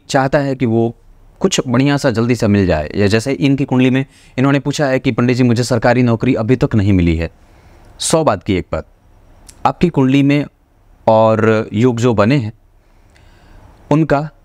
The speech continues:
आपके जीवन से साम्य कैसा है? तात्पर्य मेरे कहने का है कि आप जिस चीज़ में अपनी ऊर्जा लगा रहे हैं, ज्योतिष जैसे शास्त्र की उपादेयता इसी से सिद्ध हो जाती है कि आप अपनी ऊर्जा जहाँ लगा रहे हैं,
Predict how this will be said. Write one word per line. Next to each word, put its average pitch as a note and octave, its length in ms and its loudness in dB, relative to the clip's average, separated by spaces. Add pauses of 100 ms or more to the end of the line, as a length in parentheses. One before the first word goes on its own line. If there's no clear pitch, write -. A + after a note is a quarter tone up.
(120)
आपके D#3 340 2
जीवन B2+ 360 0
से A2 400 -2 (380)
साम्य D#3 500 -2
कैसा F#2+ 340 -4
है? D#2+ 160 -10 (580)
तात्पर्य D#3 400 0
मेरे B2+ 220 0
कहने A#2 260 -2
का A#2 100 0
है A#2 160 -4
कि C3 380 -2 (340)
आप C#3+ 180 0
जिस E3+ 260 0
चीज़ D#3+ 200 2
में E3 80 2
अपनी D3+ 260 -2
ऊर्जा C3 280 0
लगा G#2+ 260 0
रहे G#2 260 -2
हैं, A2 280 -2 (720)
ज्योतिष F3 440 0
जैसे C#3 300 -2
शास्त्र B2 460 -2
की E3+ 120 0
उपादेयता B2+ 720 0
इसी D3+ 200 -4
से E3 140 0
सिद्ध A#2+ 240 -4
हो A2 140 2
जाती G#2 320 0
है D#3 220 -4 (760)
कि C#3+ 180 -2
आप D3+ 300 0
अपनी B2+ 360 -2
ऊर्जा C3 320 0
जहाँ A2+ 260 -2
लगा G2+ 260 0
रहे G2+ 260 -2
हैं, C3 440 -2